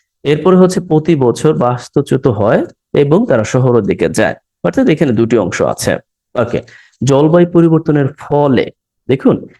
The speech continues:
এই অংশটুকু চাইলে আমরা একদম শুরুতেও লিখতে পারি, শেষেও লিখতে পারি। এই অংশটুকু, এই অংশটুকু as adverb হিসেবে ফলে আমরা শেষে অথবা শুরুতে লিখতে পারবো। শুরুতে আমরা লিখে দিই,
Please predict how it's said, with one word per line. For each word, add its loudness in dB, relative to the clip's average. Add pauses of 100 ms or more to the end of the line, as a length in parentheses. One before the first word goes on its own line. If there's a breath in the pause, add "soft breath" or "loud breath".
(140 loud breath)
এই 2
অংশটুকু -2
চাইলে 2
আমরা 2
একদম 0
শুরুতেও 0
লিখতে 0
পারি, 0
শেষেও 0
লিখতে -2
পারি। -2 (540)
এই 4 (100)
অংশটুকু, -4 (240)
এই 2
অংশটুকু -2 (140)
as 0 (200)
adverb 0
হিসেবে -2 (160)
ফলে 2 (920)
আমরা -2 (180)
শেষে 0 (100)
অথবা -2 (120)
শুরুতে 0 (120)
লিখতে 0
পারবো। -2 (100)
শুরুতে 2
আমরা 4
লিখে 0
দিই, 0